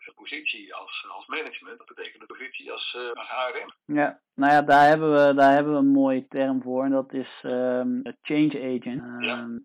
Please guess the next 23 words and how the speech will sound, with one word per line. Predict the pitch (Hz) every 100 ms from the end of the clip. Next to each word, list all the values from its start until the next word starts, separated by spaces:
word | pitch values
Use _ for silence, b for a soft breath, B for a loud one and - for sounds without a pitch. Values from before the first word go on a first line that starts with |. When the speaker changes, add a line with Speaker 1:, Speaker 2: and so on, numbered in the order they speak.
| _
Speaker 2:
en | 131 123
als | 143 147
je | - 139
kijkt | 156 151 143
naar | 147 139 139
die, | 143 135 131 131
eh, | 131 127 -
kolom | - 139 139 143 139
van, | 139 135 135
ehm, | 135 135 131 131 135 - 139 139
Manders | 139 143 139
en | 139 135
Biemans, | 127 156 139 139 175 -
ehm, | 160 147 147 147 147 147 147 147 147 151 151 - _ -
dan, | 151 160 160 160
dan | 160 156 151
vind | 175 170
ik | 151
die | 160
daar | 156 151
inderdaad | 156 151 147 147 147
ook, | 165 160 151 -
ehm, | 151